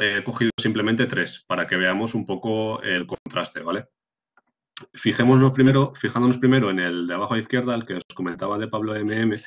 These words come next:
eh, es un tuit en el cual, eh, habla de que la ultraderecha utiliza el hashtag para pedir la salida de la Unión Europea y, eh, bueno, ironiza sobre que entonces, eh, al igual que en Cataluña se decía que se votaran todos los españoles, que en Europa tendrían que votar todos los europeos. Pero bueno,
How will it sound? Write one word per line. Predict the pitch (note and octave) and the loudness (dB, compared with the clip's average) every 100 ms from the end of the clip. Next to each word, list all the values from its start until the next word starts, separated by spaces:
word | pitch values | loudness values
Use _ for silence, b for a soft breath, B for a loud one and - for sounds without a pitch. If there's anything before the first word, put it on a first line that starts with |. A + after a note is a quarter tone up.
| B B B - | B B B -2
eh, | G#2 G2 F#2+ - - - | 0 2 0 -4 -8 -4
es | B2+ | 4
un | C#3 C3 | 6 8
tuit | D3+ | 6
en | C#3+ | 6
el | A#2 A2+ | 4 4
cual, | B2 C3+ C#3 - A#2 | 4 6 4 2 -4
eh, | G#2+ G2+ | -4 -2
habla | A2+ A#2 B2+ B2+ | 0 2 2 2
de | A2 | 0
que | G#2 G2 F#2+ F#2 F#2+ F#2 F#2+ - | 0 2 2 0 0 -2 -4 -2
la | G2 | -2
ultraderecha | F#2+ G2 F#2+ A2 | 0 0 -2 -2
utiliza | A2 G2+ F#2+ F#2 | -4 -2 -2 -4
el | - | -4
hashtag | - - C3 | -4 -4 -4
para | A2 G2 F#2+ | 0 0 -2
pedir | F#2+ G#2 G#2 G#2 G2+ A2+ G#2 G#2 | 0 2 4 4 4 0 -4 -2
la | G#2 G2+ F#2+ | -2 -2 -4
salida | - G2 G2 | -6 -4 -4
de | |
la | F#2+ | -2
Unión | G2+ G2+ | -2 0
Europea | G2 F#2+ B2 C#3+ - B B B _ | -2 -2 2 2 0 B B B _
y, | - A2+ G#2+ A#2+ B2+ - | 2 4 4 -2 -8 0
eh, | G#2+ G2 F#2 F#2+ | 2 4 2 2
bueno, | G2+ F2+ | 2 2
ironiza | F#2 G2 A2 A#2+ | 4 2 2 2
sobre | A#2 G2 F2+ | 2 2 2
que | F#2 F2+ F2+ | 2 2 2
entonces, | F2+ F#2 F2+ A2 - - | 0 -2 -2 -2 -4 -6
eh, | G2+ | -4
al | F#2 | -2
igual | F2+ F2+ F2 | 0 0 0
que | F#2 | -2
en | |
Cataluña | F#2 F#2+ F#2+ F#2+ | 0 0 0 0
se | F#2+ | -4
decía | F#2 G2 F2 | -4 -4 -4
que | F#2 F#2 F#2 | -6 -6 -8
se | F#2+ | -8
votaran | F2+ F2+ F2+ F#2 | -8 -6 -4 -4
todos | F#2+ | -6
los | F2+ | -8
españoles, | - F2+ G2+ A2 - A#2+ B2 C3+ C3 | -12 -8 -4 -2 -2 2 4 4 2
que | G2 | 2
en | F#2 | 4
Europa | F2+ - | 4 2
tendrían | - G2 F#2 | 2 0 0
que | |
votar | F#2 F2+ | -6 -8
todos | F#2 | -6
los | F2 | -4
europeos. | F2+ E2+ E2+ D#2+ | -4 -4 -8 -6
Pero | - G3 | 2 4
bueno, | F#3+ | 4